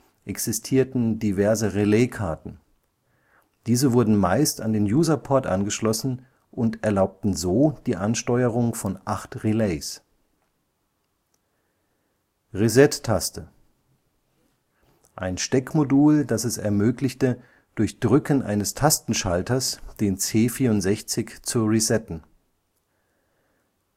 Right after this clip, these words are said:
Die überwiegende Anzahl der in Maschinencode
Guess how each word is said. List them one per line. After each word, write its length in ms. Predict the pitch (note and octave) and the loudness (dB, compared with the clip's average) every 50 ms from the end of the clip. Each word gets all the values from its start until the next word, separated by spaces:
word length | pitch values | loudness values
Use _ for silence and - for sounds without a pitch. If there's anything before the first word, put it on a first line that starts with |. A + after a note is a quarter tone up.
| _ _ - | _ _ -6
Die 60 | A2 | -2
überwiegende 640 | F#2+ C#3+ F3 F#3+ E3+ B2+ D3 C#3+ C3+ C3+ C3 F2 | 0 2 6 6 6 8 8 8 8 6 6 6
Anzahl 500 | F2 A#2 C3+ C3+ - - C3 A#2+ A#2 A2+ | 4 4 4 2 2 2 4 4 4 4
der 180 | G#2+ A2+ G#2 F2+ | 4 2 2 2
in 120 | F#2 G2+ | 2 2
Maschinencode 880 | G2 G2 F#2+ - - C#3+ D3+ E3 D#3 C#3 B2+ - - B2+ A#2 G2 - - | 2 2 2 0 2 2 2 4 4 2 0 0 -2 0 0 0 -2 -4